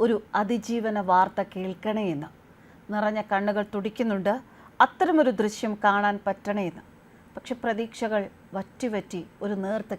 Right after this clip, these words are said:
കിരണം മാത്രമായി മാറി എന്നത് സത്യം. മിറക്കിൾ എന്ന വാക്കിന് അർജുൻ എന്ന് മറുവാക്കുണ്ടായെങ്കിൽ. ഇത് അഞ്ജു പാർവതി പ്രബീഷ് കഴിഞ്ഞ ദിവസം Facebook-ൽ കുറിച്ച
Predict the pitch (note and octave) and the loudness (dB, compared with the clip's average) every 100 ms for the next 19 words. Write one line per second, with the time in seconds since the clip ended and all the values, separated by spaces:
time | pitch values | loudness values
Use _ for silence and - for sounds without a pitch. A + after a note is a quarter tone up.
0 | - F#3+ G3+ G#3+ F#3+ F#3 F3+ F3 E3+ E3+ | -6 -4 -2 -2 -4 -4 -4 -4 -2 -2
1 | F3 G#3 A3 F#3 E3+ D#3+ D3 - - - | -2 -2 -4 -6 -6 -8 -12 -18 -18 -14
2 | F3 D#3 - - - - - - C#4 C#4+ | -12 -12 -16 -20 -20 -20 -12 6 10 10
3 | D#4+ F4 E4 - A#3+ A3 G3 G3 G#3+ F#3 | 8 6 0 0 0 0 0 0 -2 -6
4 | - - - G#3+ G#3+ G#3 C#4+ C4 G3 F#3 | -8 -12 0 2 2 0 0 0 -2 -6
5 | - F#3+ F#3+ A3 A3 F3+ - F3 E3 D#3+ | -6 -4 -2 0 0 0 -4 -2 -2 -2
6 | D#3+ D#3 - - - - - - - B3 | -4 -6 -12 -20 -20 -20 -20 -12 0 6
7 | G#3+ C4+ - - - - A#3+ A#3+ B3+ B3 | 6 4 -8 -20 -20 0 2 2 0 2
8 | A#3 G#3+ G#3 G#3 G3+ F#3+ G3 B3+ - - | 2 2 0 -4 -4 -4 -2 -6 -8 -4
9 | G#3 F#3+ F#3 F3+ A#3 A#3+ G3+ F3+ - G3+ | -2 -2 -6 -8 -8 -6 -6 -6 -8 -6
10 | G#3 G#3 F#3 - | -6 -6 -8 -6